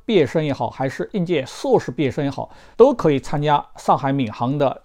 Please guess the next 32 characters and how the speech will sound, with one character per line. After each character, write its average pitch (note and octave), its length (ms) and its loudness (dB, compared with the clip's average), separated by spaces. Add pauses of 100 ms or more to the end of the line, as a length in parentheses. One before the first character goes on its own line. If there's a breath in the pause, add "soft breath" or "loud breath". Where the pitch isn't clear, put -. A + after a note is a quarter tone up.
青 G3+ 300 -4
年 D3+ 340 -4
储 - 220 -8
备 D#3 300 -2
人 B2+ 200 -2
才 D#3+ 180 -6
计 D3+ 200 -6
划。 C#3 200 -10 (140)
为 D#4+ 100 0
什 A#3+ 140 0
么 G3+ 220 2
要 G#3 160 6
单 A#3+ 240 2
单 B3 160 2
提 - 160 -10
到 G#3+ 100 -2
上 - 180 -4
海 D#3+ 120 -2
闵 C3 200 -6
行 D3 200 -6
区 - 300 -6
呢？ F3+ 140 2 (280 loud breath)
因 A#3 100 2
为 B3 100 0
上 - 160 -4
海 G#3 160 4
闵 B2+ 160 -4
行 D#3 200 -4
区 G#3 200 -4
在 G3 220 0
它 F3 240 0
的 E3+ 100 -2